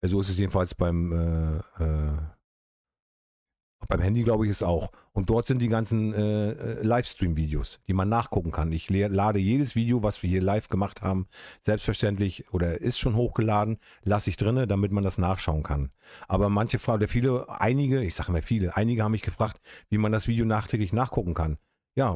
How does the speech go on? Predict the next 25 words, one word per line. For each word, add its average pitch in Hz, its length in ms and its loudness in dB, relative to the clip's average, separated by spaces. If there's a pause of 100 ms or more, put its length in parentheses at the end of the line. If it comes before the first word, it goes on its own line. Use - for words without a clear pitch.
ganz 110 160 -2
einfach. 117 320 -2
Den 95 140 0
Kanal 110 300 0
aufploppen, 147 500 0
nicht 113 180 0
auf 104 160 0
Videos, 147 300 0
sondern 117 240 0
auf 95 120 -2
Live 123 280 0
gehen 139 160 2
und 101 80 0
dort 104 160 2
sind 110 100 2
die 104 80 0
ganzen 98 300 0
Live-Videos. 82 580 -2 (140)
Ne, 107 100 2
für 110 160 0
alle, 101 140 2
die 92 80 0
es 87 100 -2
nicht 98 200 0
wissen. 80 280 -2